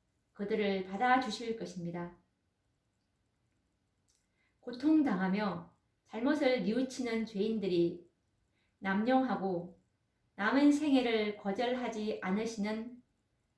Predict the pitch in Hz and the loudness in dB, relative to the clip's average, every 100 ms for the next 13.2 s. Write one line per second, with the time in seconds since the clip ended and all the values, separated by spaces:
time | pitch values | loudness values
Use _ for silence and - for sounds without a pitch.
0 | _ - 285 254 254 233 226 185 180 190 | _ -2 2 4 4 2 -4 -4 -4 -2
1 | 202 170 - _ _ _ _ _ _ _ | -2 -2 -8 _ _ _ _ _ _ _
2 | _ _ _ _ _ 196 247 277 294 233 | _ _ _ _ _ 0 6 8 8 4
3 | 190 190 180 208 240 233 - - 165 - | 2 0 -2 -2 0 -2 -4 -8 -10 -10
4 | 165 165 _ _ _ _ _ _ _ _ | -16 -16 _ _ _ _ _ _ _ _
5 | _ _ _ - 214 202 208 190 170 - | _ _ _ -8 -4 -2 -2 -4 -6 -14
6 | _ _ _ _ _ - 214 214 233 220 | _ _ _ _ _ -8 -6 -4 -4 -4
7 | - 226 262 294 262 247 247 226 220 226 | -2 0 4 6 4 2 -2 -6 -6 -8
8 | 226 208 185 175 170 - _ _ _ _ | -6 -2 0 -2 -4 -14 _ _ _ _
9 | _ 254 302 285 196 202 240 240 190 202 | _ 0 4 4 4 2 2 0 0 2
10 | 190 - - _ _ _ _ _ _ _ | 0 -4 -14 _ _ _ _ _ _ _
11 | 226 240 240 196 190 185 277 311 302 240 | -4 -4 0 0 0 -2 0 2 2 2
12 | 226 202 196 - 214 226 233 208 190 165 | 0 -2 -4 -6 -8 -8 -8 -8 -8 -8
13 | 170 | -10